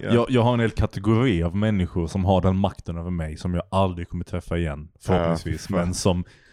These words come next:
Speaker 2: som när jag råkar se dem så känner jag verkligen att de, de hade kunnat göra det om de ville. Och det är såna här typ av, det är några tjejer som gick i min grundskola som alltid brukar kalla mig Bert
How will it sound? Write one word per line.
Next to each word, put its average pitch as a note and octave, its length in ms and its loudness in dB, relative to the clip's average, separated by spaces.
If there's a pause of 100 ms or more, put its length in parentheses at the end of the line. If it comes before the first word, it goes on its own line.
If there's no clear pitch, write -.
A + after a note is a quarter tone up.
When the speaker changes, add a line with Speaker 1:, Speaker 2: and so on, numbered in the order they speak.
Speaker 2:
som F#2+ 480 -2
när G#2 260 4
jag G2 180 4
råkar G2 200 2
se F2 360 -2
dem D#2+ 420 -6
så - 180 -8
känner E2+ 380 -2
jag F2 80 -4
verkligen F2+ 380 -2
att E2 120 -6
de, E2 280 -6
de F2+ 120 -4
hade F2+ 200 -4
kunnat - 320 -6
göra E2+ 140 2
det E2 60 -4
om E2 80 -4
de E2+ 160 -2
ville. E2+ 260 -2 (440)
Och G2 60 0
det A2 60 4
är - 20 4
såna C3 180 2
här A#2 60 2
typ A#2+ 240 -2
av, G2 160 0
det G#2+ 60 2
är G#2+ 40 4
några G#2+ 200 4
tjejer A2 420 0
som G2 180 0
gick G2+ 160 -2
i - 20 -6
min F#2 140 0
grundskola E2+ 680 0
som F2+ 160 -2
alltid F#2 180 -4
brukar F2+ 240 -12
kalla F2 160 -2
mig E2+ 140 -2
Bert - 380 -10